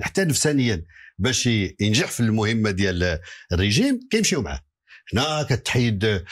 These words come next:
مشروبات غازية، كتحيد، آه، مواد دسمة، كيتحيد لحوم شوية فيها الشحمة، كتحيد أمور اللي مرتبطة ب-، بالحلويات، بلي برودوي فومي، بكل شيء هادشي كيتزول.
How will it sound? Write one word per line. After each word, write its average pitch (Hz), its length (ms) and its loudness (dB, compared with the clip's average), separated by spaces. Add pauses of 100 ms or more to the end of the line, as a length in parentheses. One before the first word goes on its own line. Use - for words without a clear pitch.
(220)
مشروبات 104 500 0
غازية، 120 580 0
كتحيد، 110 840 0 (340)
آه، 92 840 0
مواد 107 580 2
دسمة، 147 720 0
كيتحيد 107 840 0
لحوم 110 440 0
شوية 110 460 0
فيها 104 260 0
الشحمة، 107 1080 -2
كتحيد 120 760 0 (320)
أمور 117 400 0
اللي 117 120 2
مرتبطة 113 500 -2
ب-، 101 340 0
بالحلويات، 127 920 0
بلي 104 200 2
برودوي 113 420 0
فومي، 175 540 0
بكل 160 300 -2
شيء 190 120 0
هادشي 170 140 -2
كيتزول. 98 480 -2